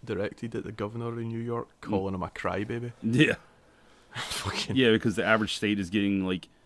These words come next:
Speaker 2: three hundred thousand per case, and they're getting, like, twelve or thirteen thousand per case. I guess because they have a lot of fucking people. And, yeah, it's,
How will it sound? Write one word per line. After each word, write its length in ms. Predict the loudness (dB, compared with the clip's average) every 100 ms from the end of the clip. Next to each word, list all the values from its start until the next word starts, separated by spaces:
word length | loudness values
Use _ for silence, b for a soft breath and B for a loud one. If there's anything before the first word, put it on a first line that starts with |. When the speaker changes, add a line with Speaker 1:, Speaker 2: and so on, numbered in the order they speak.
| b b _ -14
Speaker 2:
three 280 | 0 4 6
hundred 260 | 6 4
thousand 440 | 4 4 4 0 0
per 180 | 2 2
case, 400 | 2 0 2 0
and 140 | 2
they're 180 | 4 2
getting, 380 | 2 2 2 0
like, 180 | -2 -4 _ -16
twelve 340 | -12 -2 0 0
or 120 | -2
thirteen 440 | -2 -2 2 0 2
thousand 400 | 0 0 0 -2
per 140 | -2
case. 380 | -2 -2 -4 -6 -8
I 80 |
guess 200 | -4 -4 -4
because 340 | -8 -8 -2
they 140 | 0
have 160 | 0 -2
a 20 |
lot 220 | -4 -4 -6
of 80 |
fucking 280 | -6 -4 -4
people. 440 | -2 -4 -2 -4 -6 -12
And, 380 | -6 -4 -6 -8 _ b b b b b -8
yeah, 160 | -6
it's, 460 | -6 -10 -12 -16